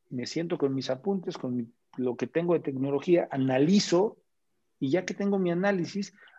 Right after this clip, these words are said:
a lo mejor un día después dije, "Voy a echar el primer tiempo". Y entonces escucho lo que estaban pasando y luego yo reviso mis apuntes y digo, Mira, qué bueno que lo hice sin, sin sonido, porque lo mío es más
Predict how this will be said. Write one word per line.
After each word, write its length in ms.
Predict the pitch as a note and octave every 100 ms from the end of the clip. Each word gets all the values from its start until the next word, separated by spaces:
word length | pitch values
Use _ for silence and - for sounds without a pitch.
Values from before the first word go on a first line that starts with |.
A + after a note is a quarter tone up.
| _
a 60 |
lo 80 | F3+
mejor 280 | F3 D#3+ G3
un 120 | G3
día 160 | F#3 G3
después 460 | F#3+ - F#3 F#3
dije, 200 | D#3+ -
"Voy 200 | E3 F3+
a 0 |
echar 340 | F#3 F#3 F#3+ F3 - _ _ _
el 120 | E3
primer 360 | E3 F#3 F#3 -
tiempo". 460 | F3 C#3+ A#2 - _ _ _ _ -
Y 60 |
entonces 320 | D#3 G3+ G3
escucho 540 | F#3+ E3+ - G3 F#3 E3+
lo 160 | D#3
que 80 | C3+
estaban 320 | C#3 E3+ F3
pasando 480 | E3 D#3+ F3 F3+ F#3
y 120 | F3
luego 300 | D3 D3 D#3
yo 160 | D#3 D#3
reviso 400 | D#3 D#3 D#3 D#3+
mis 220 | D3+ C#3
apuntes 480 | C#3+ - F3+ F#3 F3
y 20 |
digo, 160 | F3 D#3+
Mira, 180 | E3+ D#3
qué 120 | E3+
bueno 240 | F3+ E3
que 100 | -
lo 100 | C3+
hice 220 | D3+ D#3
sin, 340 | D#3+ - C3 B2 _ _ _ _
sin 280 | - C3+ B2+
sonido, 400 | C#3 C#3+ E3 F3
porque 380 | E3 B2+ C3 B2+
lo 240 | B2+ C3
mío 480 | C#3 E3 E3 E3 E3+
es 260 | D#3 D3+
más 480 | D3 D3 D#3+ D#3 -